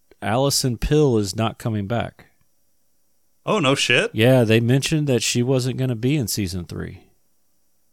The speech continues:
Speaker 2: Oh, I didn't, I didn't realize
Speaker 1: Yeah,
Speaker 2: that.
Speaker 1: I read that somewhere that she was, she wasn't gonna be seen in season three, which means they've gotta have some other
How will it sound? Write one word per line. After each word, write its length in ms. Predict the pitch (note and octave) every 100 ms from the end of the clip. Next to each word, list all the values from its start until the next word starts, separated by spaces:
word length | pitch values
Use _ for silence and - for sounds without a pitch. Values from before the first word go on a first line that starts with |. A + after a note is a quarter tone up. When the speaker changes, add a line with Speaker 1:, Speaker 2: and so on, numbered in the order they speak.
| _ _ _ -
Speaker 2:
Oh, 180 | G3+ A#3
I 100 | C3+
didn't, 400 | C#3 C3+ B2+ - _ _
I 80 | A#2
didn't 240 | F3 C#3+
realize 300 | A#2 G#3+ G#2+
Speaker 1:
Yeah, 220 | C3 C#3 C#3
Speaker 2:
that. 100 | A2+
Speaker 1:
I 60 |
read 280 | B2+ D#3+ D3+
that 160 | C#3 A2
somewhere 520 | - C#3 B2 G2+ G2+
that 160 | G2+ -
she 260 | - B2
was, 680 | B2 A#2 G#2+ F#2 - - - _
she 320 | - - A2+
wasn't 340 | C3 C#3+ C3+ B2+
gonna 140 | B2+
be 120 | B2 A#2
seen 340 | - B2+ A#2
in 120 | G2
season 380 | - G#2+ F#2+ F2+
three, 360 | A#2+ G#2+ F2 E2 - - - _ _
which 220 | A2 -
means 360 | A#2 A2+ G#2+ F2+
they've 160 | G#2+ F#2
gotta 200 | A2 G2+
have 240 | G2+ G2
some 260 | - A#2 A2
other 480 | G#2 G2+ F#2 E2+